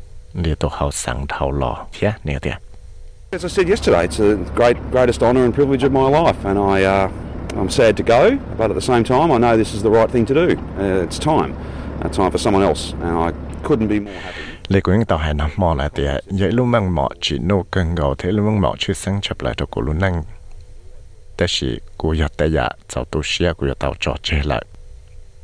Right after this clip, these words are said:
Speaker 1: Giờ lấy cho là ok nó cô cô bảo thì giờ tay dạ và chỉ nhỏ và thế sao chơi lại và chủ tàu trò luôn là họ nằm trò ít ít tôi nâng chia và. Cô những dòng sửa cân gầu và chẳng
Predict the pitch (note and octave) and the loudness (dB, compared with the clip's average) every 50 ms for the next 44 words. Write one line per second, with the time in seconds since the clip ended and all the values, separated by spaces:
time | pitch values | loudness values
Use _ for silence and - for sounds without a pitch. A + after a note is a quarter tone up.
0 | - - - - - - - - - - - - - F2+ F2 F#2 - G#2 F#2+ F#2+ | -14 -14 -12 -12 -12 -12 -12 -14 -14 -16 -8 -2 0 0 2 2 2 2 2 2
1 | D2+ F#2 F#2 - - G2+ F#2 F#2 F2+ E2+ - D#2+ - - A2 - - - G2 A2+ | 2 2 0 -2 0 0 2 2 0 0 -2 -4 -4 -2 -4 -2 0 0 0 0
2 | A#2 - E2+ D#2 D2+ D#2+ - - F#2+ G#2 F#2+ E2+ C#2 - C#2 C#2+ - - - C2+ | 2 0 -2 -2 -2 -2 -2 0 0 0 2 0 0 -2 -2 -6 -6 -4 -6 -6
3 | - - E2+ E2+ E2 D#2+ - - E2 D#2+ D2+ D#2 - - G#2 - - G#2 E2+ D#2+ | -6 -2 0 0 0 0 -2 -4 -4 -4 -4 -4 -2 -4 -4 -2 0 0 -2 -2
4 | - - G2+ F#2+ F2+ E2+ D2 C2+ B1+ - - - D2 D2 - - - D#2 - - | -2 -2 -2 0 0 0 0 -2 -4 -4 -6 -8 -8 -8 -6 -4 -4 -4 -4 -6
5 | - - - D#2+ D2+ C#2+ C#2+ - - - F2 D2 C#2+ D2+ E2+ F#2+ G2 F#2 D2+ C#2+ | -6 -6 -4 -2 -2 -2 -4 -6 -2 0 0 2 2 2 0 0 0 0 -2 -2
6 | - E2 D#2+ D2+ D2+ F2+ - D#2 C#2+ D#2+ E2+ - - G#2+ G#2 - - G#2 F2+ E2 | -4 -4 -4 -6 -6 -4 -2 -2 0 -2 -2 -6 -4 -6 -6 -2 0 0 2 2
7 | E2 D#2+ D#2 - - - F#2+ - - E2+ D2+ - - - - - - - - - | 2 0 -2 -4 -2 0 -2 -2 -2 -4 -6 -6 -8 -12 -18 -20 -20 -20 -20 -20
8 | - - - - - - - - - - - - - - - - - - - - | -20 -20 -20 -20 -20 -20 -20 -20 -20 -20 -18 -18 -16 -16 -16 -18 -18 -18 -18 -18
9 | - - - - - - - G#2 A#2 C#3 C3 A2+ - A2+ G#2 G2 - - B2 A#2+ | -18 -20 -20 -14 -6 0 2 2 4 4 2 2 2 2 2 0 0 -2 -2 -2
10 | - - G2+ F2+ E2 - C#2+ C#2+ C#2 C#2+ - - D#2 D2+ C#2 C2+ C#2 C#2+ - - | -2 0 0 0 0 -2 -2 0 0 0 0 -2 0 0 0 0 0 -2 -6 -10
11 | - - - - - - C#2+ | -18 -18 -12 -8 -6 -6 -6